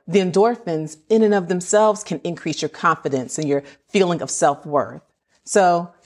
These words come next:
exercise can be another mental health benefit because it increases self-esteem. Also, when you participate in group activities such as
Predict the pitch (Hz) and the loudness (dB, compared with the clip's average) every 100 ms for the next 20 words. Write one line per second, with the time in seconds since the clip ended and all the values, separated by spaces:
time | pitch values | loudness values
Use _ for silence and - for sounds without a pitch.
0 | - 185 202 208 196 190 175 170 170 - | -4 0 0 -2 2 4 6 4 0 -8
1 | _ - 147 143 131 135 160 185 202 214 | _ -10 -2 0 2 2 0 0 2 2
2 | 202 247 233 156 147 - _ _ 165 - | 2 0 0 0 0 -2 _ _ -8 -4
3 | 147 143 - 170 170 - 135 - 131 131 | -2 -2 -4 -6 -6 -4 -6 -4 -8 -10
4 | - _ - 131 127 - - - 226 180 | -16 _ -2 -2 -2 -8 -8 -2 0 0
5 | 120 - _ _ _ _ _ _ - - | -4 -12 _ _ _ _ _ _ -20 -4
6 | - 339 - 175 160 - - 214 - 196 | 0 2 4 2 2 -2 0 0 2 0
7 | 208 220 208 202 185 185 175 160 147 202 | 0 -2 -2 2 2 2 -2 -2 0 0
8 | 208 170 - - 135 127 117 - 156 151 | 2 0 0 -2 0 -2 -4 -2 0 2
9 | 143 143 | 0 0